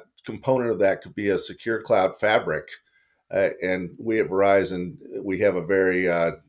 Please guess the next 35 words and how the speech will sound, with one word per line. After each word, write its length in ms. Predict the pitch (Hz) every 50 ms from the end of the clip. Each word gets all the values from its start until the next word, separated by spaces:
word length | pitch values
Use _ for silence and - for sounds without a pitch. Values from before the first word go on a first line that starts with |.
| _ _ _
good 240 | - 120 117 92 95
way 360 | 90 98 101 104 107 104 95
of, 260 | 87 85 - - - _ - - - - - - _ _ _
you 180 | 95 104 95
know, 120 | 85 78 76
taking 400 | - - 120 117 - 107 101 90
a 60 | 85
network 560 | 85 95 101 104 - 98 95 87 85 - -
and 200 | 90 82 78 71 _
giving 280 | - 123 120 120 113 110
it 180 | 101 98 -
the 100 | - 101
ability 460 | 90 87 87 101 101 101 98 92 90 82
to, 220 | 90 85 85 - - _ _ _ _ _ _ _
to 80 | - 110
connect 360 | - - 113 110 110 113 -
to 60 | -
those 240 | 110 95 95 95 -
cloud 380 | - - 110 107 95 92 95 -
providers, 440 | - 92 87 90 90 87 85 82 -
to 80 | -
be 120 | 90 95 104
able 120 | 98 -
to 60 | 90
connect 480 | 87 - - 113 107 110 113 - - -
to 80 | 120
your 300 | 107 101 101 95 90 - - _ _ _ _ _ _ _ _ _ _ _ _ -
ecosystem 720 | 131 135 131 123 120 - - - 120 - - - 92 85
partners 600 | - 110 104 95 - - 87 87 87 85 82 - -
in 180 | 90 92 92
a, 160 | 92 90 85 85 -
in 100 | 98 92
a 60 | 92
secure 520 | - - - 95 - - - 120 117 110
way. 460 | 95 95 95 107 107 90 80 80 78